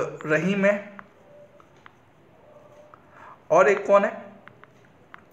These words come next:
और एक मेरे पास में नेहा है। तो ये तीन का नाम लिख लिए। मोना जो है वो पचास हज़ार रुपये दे के शुरू किया, दो साल तक चला। तो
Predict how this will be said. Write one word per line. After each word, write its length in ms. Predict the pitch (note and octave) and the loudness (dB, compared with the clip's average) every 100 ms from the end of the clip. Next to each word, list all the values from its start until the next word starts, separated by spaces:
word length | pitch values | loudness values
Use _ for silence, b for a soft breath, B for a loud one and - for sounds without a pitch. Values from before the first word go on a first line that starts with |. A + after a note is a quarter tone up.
| _ _ _ _ - _ _ _ _ _ _ _ _ - | _ _ _ _ -20 _ _ _ _ _ _ _ _ 2
और 440 | D3 D3+ D3 D3 F3 | 8 8 8 0 2
एक 360 | G3+ - - F3 | 2 0 -10 -4
मेरे 200 | E3+ F3+ | 0 0
पास 260 | E3+ E3+ E3+ | 2 0 0
में 160 | G#3+ - | -4 -6
नेहा 460 | E3+ D3 C#3+ C#3 C3 | -8 -6 -4 -4 -6
है। 120 | B2 - - _ _ _ _ - - | -8 -12 -20 _ _ _ _ -20 -20
तो 120 | D3+ | -6
ये 100 | D#3 F3 F3+ - | -4 -4 -8 -6
तीन 240 | F#3 G#3 G#3+ - | -4 -4 -8 -6
का 60 | G3+ | -2
नाम 240 | F#3 F#3+ | 2 0
लिख 120 | F#3+ G3 | -2 -4
लिए। 240 | F#3+ G#3 - - b b b b b | -6 -8 -14 -20 b b b b b
मोना 340 | F3+ G3+ A#3 C#4 | 2 4 6 6
जो 160 | C4 | 6
है 80 | B3 | 4
वो 120 | B3 - | 2 -2
पचास 360 | A3+ G3 G#3 A3 | 0 4 4 4
हज़ार 180 | G3+ G#3 | 4 4
रुपये 200 | G#3 F#3 | 4 -2
दे 100 | F#3 | -2
के 100 | F#3+ | -2
शुरू 220 | G3+ D#3+ | -4 -6
किया, 240 | D#3+ D3 D3 - - b b b b - | -6 -8 -10 -14 -20 b b b b -8
दो 240 | D#3 A#3+ | 6 6
साल 160 | A#3+ A3+ A3+ | 8 4 4
तक 120 | A3+ | 0
चला। 220 | - D#3 D#3+ - - - - - b b b | 0 -2 -4 -10 -18 -20 -20 -20 b b b
तो 40 | _ | _